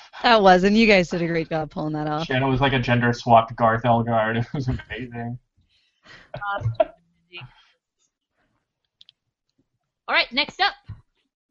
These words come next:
Speaker 1: All right.
Speaker 2: Um,
Speaker 1: So is it, is it mine?
Speaker 2: <clears throat> yeah, yeah, we, we've been kind of mixing it around.
Speaker 1: Okay, well, I'll just take this one.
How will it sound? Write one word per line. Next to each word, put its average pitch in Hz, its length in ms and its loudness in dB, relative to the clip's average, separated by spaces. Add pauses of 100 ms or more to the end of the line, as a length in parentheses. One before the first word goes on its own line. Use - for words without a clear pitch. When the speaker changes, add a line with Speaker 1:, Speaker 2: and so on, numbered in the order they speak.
(1900)
Speaker 1:
All 190 280 4
right. 185 380 4
Speaker 2:
Um, 120 60 -8
Speaker 1:
So - 580 -6
is 208 120 4
it, 208 120 -2 (320)
is 202 140 -6
it 190 40 -4
mine? 196 280 -4
Speaker 2:
<clears throat> - 40 -18
yeah, 147 640 0 (100)
yeah, 190 160 6
we, 190 120 4
we've 196 200 2
been 180 140 -2
kind 135 200 4
of 117 120 2
mixing 113 280 -4
it 110 100 -8
around. - 220 2
Speaker 1:
Okay, 175 260 4
well, 208 180 -2
I'll 214 120 6
just 190 200 -6
take 180 200 0
this - 180 -4
one. 185 220 2